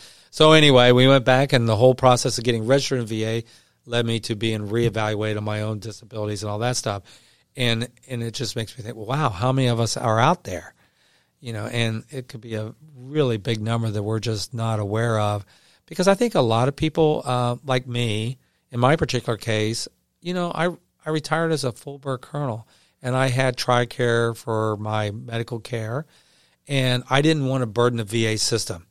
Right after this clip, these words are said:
It wasn't that I was afraid of the V A system or anything, but I knew they had problems, and I thought, "Well, the last thing they need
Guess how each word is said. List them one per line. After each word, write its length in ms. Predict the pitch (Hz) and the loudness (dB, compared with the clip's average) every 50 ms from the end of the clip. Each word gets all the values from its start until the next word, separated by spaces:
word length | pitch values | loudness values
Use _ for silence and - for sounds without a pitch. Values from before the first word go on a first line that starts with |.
| _ _ | _ _
It 80 | _ _ | _ _
wasn't 440 | - 160 170 165 - 165 147 135 131 | -2 0 0 0 0 -4 -10 -12 -14
that 120 | - 139 127 | -10 -6 -6
I 100 | 123 117 | -4 -4
was 120 | 110 98 | -4 -4
afraid 400 | 110 101 - - - 156 170 190 | -6 -8 -8 -2 2 2 4 4
of 60 | 202 | 2
the 60 | 196 | 0
V 180 | 170 165 180 180 | 0 2 2 2
A 100 | 180 180 | 2 2
system 320 | 170 - 175 165 - 175 | 0 0 -2 -4 -4 -4
or 40 | 170 | -4
anything, 280 | 165 165 147 170 165 165 - - - - _ _ _ _ _ | -4 -2 -2 -2 -4 -4 -6 -12 -20 -20 _ _ _ _ _
but 120 | 131 127 | 2 2
I 80 | 120 117 | 4 4
knew 180 | 117 123 139 | 4 4 4
they 140 | 147 170 175 | 4 4 4
had 220 | 160 160 160 143 | 6 4 2 2
problems, 500 | - 139 123 120 117 117 113 110 117 120 | 2 2 2 2 2 2 0 -2 -4 -6
and 100 | 123 131 | -4 -2
I 60 | 120 117 | -2 -2
thought, 220 | - 127 117 110 | 0 0 0 0
"Well, 100 | 110 107 | 0 0
the 60 | 110 | 2
last 240 | 127 147 180 190 - | 2 4 4 2 2
thing 160 | - 208 190 | 0 -2 -2
they 180 | 185 175 165 156 | -2 -2 -2 -4
need 160 | 151 156 - | -4 -8 -10